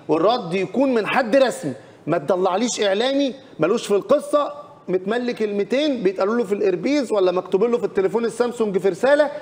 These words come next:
يطلع يقولهم للناس ويبقى إحنا كده بنرد. لا، مفيش الكلام ده. الرد يبقى رد قوي ورد رسمي، وزي ما بدأنا خطوات إيجابية ورحنا الصومال وعملنا اتفاقيات ورحنا مجلس الأمن وقدمنا خطاب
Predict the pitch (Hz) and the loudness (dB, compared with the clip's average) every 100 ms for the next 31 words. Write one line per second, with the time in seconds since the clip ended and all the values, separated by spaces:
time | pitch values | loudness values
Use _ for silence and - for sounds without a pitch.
0 | - 247 262 226 208 247 226 202 185 247 | -2 0 2 2 2 0 0 0 0 0
1 | 285 - - - 180 196 226 226 208 247 | 0 -4 -16 -4 2 4 4 0 0 0
2 | 214 202 226 196 131 165 208 202 - 156 | 2 2 2 0 0 2 2 0 -6 -4
3 | 165 196 202 185 175 156 117 - - - | -4 -6 -2 0 0 -2 -10 -16 -20 -20
4 | - - - 170 202 214 196 208 208 202 | -20 -6 0 0 0 -2 0 0 0 -2
5 | 208 196 131 - - - - 165 226 185 | 0 0 0 -10 -18 -16 -2 0 0 0
6 | 220 208 - - - - 160 233 240 208 | 0 0 -4 -14 -18 -4 0 2 2 0
7 | 208 233 214 190 196 226 220 190 202 208 | 0 -2 -4 -4 -2 -2 -2 0 2 2
8 | 185 131 151 196 202 208 - 208 214 214 | 0 -2 0 0 0 -4 -2 0 2 2
9 | 170 160 202 220 214 214 208 202 208 247 | 2 0 0 -2 -2 0 2 2 2 0
10 | 254 - - - - - 180 254 220 233 | 0 -6 -18 -20 -8 2 4 4 0 -2
11 | 233 220 226 226 240 233 156 - - 165 | 0 -2 -2 0 0 0 -6 -10 -4 0
12 | 185 156 247 240 220 220 226 269 | 0 0 0 0 -2 -2 2 2